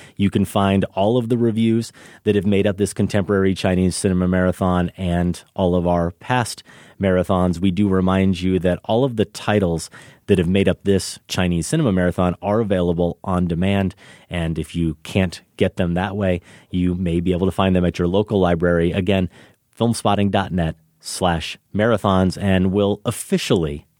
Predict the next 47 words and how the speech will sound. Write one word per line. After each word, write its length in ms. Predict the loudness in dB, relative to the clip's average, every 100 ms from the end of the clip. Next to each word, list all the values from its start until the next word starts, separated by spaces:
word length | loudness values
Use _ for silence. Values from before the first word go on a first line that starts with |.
| _
close 280 | -2 0 2
out 140 | 2
the 60 | 2
marathon 500 | 2 2 2 -2 -2 -8 -20 _ _ -2
next 340 | 0 0 -2
week. 320 | -2 -2 -4 -16 _ _ _
We're 100 | -4
gonna 120 | -2 -2
save 280 | 2 2
our 320 | 2 2 0 -4 -4
awards 440 | 0 2 2 0 -2
for 120 | 0
then. 240 | 0 0 -6 -16 -20 _ -6
We 280 | -2 0 0
do 300 | 0 0 2
need 260 | 2 2
a 60 | 2
name. 460 | 2 0 -2 -6 -8 -6
We 140 | -2 0
don't 220 | 0 -2
have 240 | -2 0
one 200 | 2 2
yet. 220 | 2 0 -2 _
So 340 | -2 0 0 -2 -16 -20 -10
if 120 | -2
you've 120 | -2
got 160 | 0 0
a 60 |
good 180 | 2 0
idea, 320 | 0 0 2
if 80 | 2
you've 120 | 0
been 120 | 0 0
following 420 | 0 2 2 2
along 340 | 2 2 2
and 80 | 0
have 280 | 0 0 -2 -12 -20 -12
something 280 | -2 0 0
clever 320 | -2 -2 0
to 60 | 0
throw 280 | 0 0 2
out, 220 | 2 -2
please 220 | 0 -2 0
do 120 | 0
let 180 | 0 0
us 160 | 0
know. 280 | 0 0 0